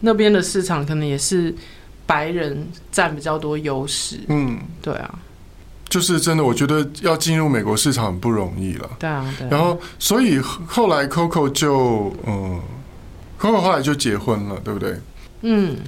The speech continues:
Speaker 2: 在，呃，去美国发片之后，他后来就沉寂一段时间嘛。
Speaker 1: 嗯。
Speaker 2: 后来就结婚，然后也，也努力的在备孕啊等等，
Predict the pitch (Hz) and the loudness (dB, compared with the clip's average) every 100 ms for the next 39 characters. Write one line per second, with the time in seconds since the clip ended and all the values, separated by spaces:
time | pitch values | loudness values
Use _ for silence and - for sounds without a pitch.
0 | - - 170 151 127 117 123 117 107 98 | -10 0 2 4 2 0 0 0 0 -4
1 | - - 214 139 113 120 151 151 147 131 | -8 -2 0 2 2 2 0 2 2 2
2 | 127 127 160 127 110 98 127 120 127 107 | 0 0 2 2 2 0 0 2 2 2
3 | 98 127 113 - - - 123 127 123 113 | 2 0 0 -4 -8 -2 0 2 2 4
4 | 127 117 113 - 113 - 101 104 85 - | 2 2 0 -2 -2 -2 -2 -2 -4 -6
5 | - - - 208 196 170 143 143 151 139 | -18 -20 -4 0 2 0 -6 0 2 2
6 | 143 117 104 113 104 107 101 104 107 101 | 2 0 0 0 0 0 0 2 2 0
7 | 98 - - - 135 131 139 135 120 123 | -4 -12 -20 -2 0 0 2 4 4 4
8 | 120 147 175 131 123 139 135 160 131 135 | 4 4 4 4 4 2 2 2 4 4
9 | 110 101 101 104 98 107 | 4 0 -2 0 0 0